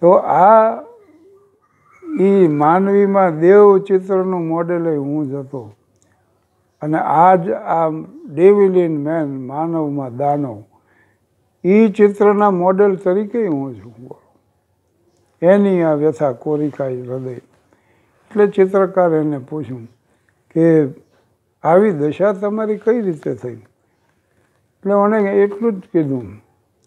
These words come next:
કે સંગ દોષ થયો, મને માત્ર સંગ દોષ થયો, એમાં આ સ્થિતિ સર્જાણી.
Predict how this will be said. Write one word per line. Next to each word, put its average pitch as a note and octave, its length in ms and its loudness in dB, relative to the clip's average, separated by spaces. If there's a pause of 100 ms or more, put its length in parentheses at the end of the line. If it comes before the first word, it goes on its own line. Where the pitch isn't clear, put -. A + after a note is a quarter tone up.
(840)
કે F3+ 80 0 (160)
સંગ G#3+ 300 6
દોષ F3 320 2 (240)
થયો, A#2 280 -12 (1900)
મને F3 220 0
માત્ર F3+ 520 2
સંગ E3+ 340 -2
દોષ F3 240 0 (140)
થયો, C#3 240 -8 (1080)
એમાં E3+ 760 -2 (380)
આ D#3+ 240 0
સ્થિતિ D3+ 520 -6
સર્જાણી. C3+ 600 -10